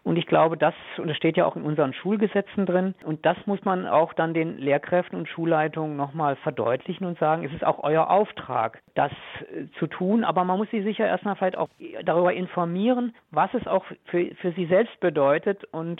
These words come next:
äh, was es für ihr, was auch für das Unterrichten und für das Vermitteln auch des, des ganz normalen Unterrichts heißt,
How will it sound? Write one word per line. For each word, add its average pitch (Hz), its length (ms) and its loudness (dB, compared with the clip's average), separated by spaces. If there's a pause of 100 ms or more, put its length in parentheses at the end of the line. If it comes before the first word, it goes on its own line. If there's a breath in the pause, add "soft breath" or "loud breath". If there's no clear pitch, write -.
(120)
äh, 175 400 0
was 156 200 0
es 175 100 -4 (180)
für 180 100 0
ihr, 175 400 4 (100)
was 160 120 0
auch 170 140 2
für 185 100 2
das 160 120 0
Unterrichten 196 760 0
und 160 200 -4
für - 80 -2
das 165 140 2
Vermitteln 170 500 -2
auch 156 220 0
des, 156 160 -2 (320)
des 151 120 -6
ganz 151 260 -4
normalen 156 360 0
Unterrichts 185 560 0
heißt, 156 280 2